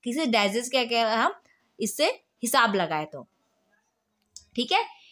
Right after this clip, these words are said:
It is the belief that the, this is area located under the sea of the Me-, Mesozoic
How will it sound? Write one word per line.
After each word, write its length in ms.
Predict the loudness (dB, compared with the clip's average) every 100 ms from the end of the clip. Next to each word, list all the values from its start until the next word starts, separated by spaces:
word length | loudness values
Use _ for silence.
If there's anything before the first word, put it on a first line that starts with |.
| -2
It 80 | 2
is 120 | 2
the 140 | 4 2
belief 340 | 4 4 4 4
that 140 | 2
the, 180 | 4 2
this 180 | 2 -2
is 100 | -2
area 340 | 2 4 4 2
located 340 | 2 2 2
under 240 | 2 2 4
the 120 | 4
sea 340 | 2 0 4 4
of 140 | 4
the 100 | 2
Me-, 500 | 4 2 2 4 4
Mesozoic 460 | 4 2 4 4